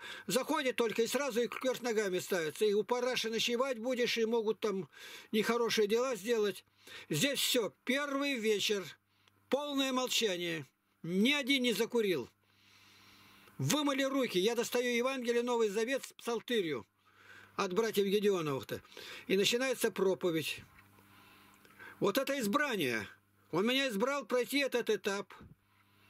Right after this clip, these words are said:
Первый раз арестовали, один говорит: «Это вам семинария». А когда попался второй раз, стали смотреть:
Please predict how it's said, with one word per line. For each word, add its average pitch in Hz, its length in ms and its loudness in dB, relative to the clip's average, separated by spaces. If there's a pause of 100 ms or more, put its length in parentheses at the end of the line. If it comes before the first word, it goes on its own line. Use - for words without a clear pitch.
(160)
Первый 254 260 0
раз 240 220 -2
арестовали, 247 500 0
один 208 260 0
говорит: 214 280 2
«Это 240 160 -2
вам 240 160 -2
семинария». 233 680 -2
А - 20 -4
когда 226 220 -2
попался 247 500 -4
второй 220 280 0
раз, 208 180 -4
стали 240 260 -2
смотреть: 220 460 -2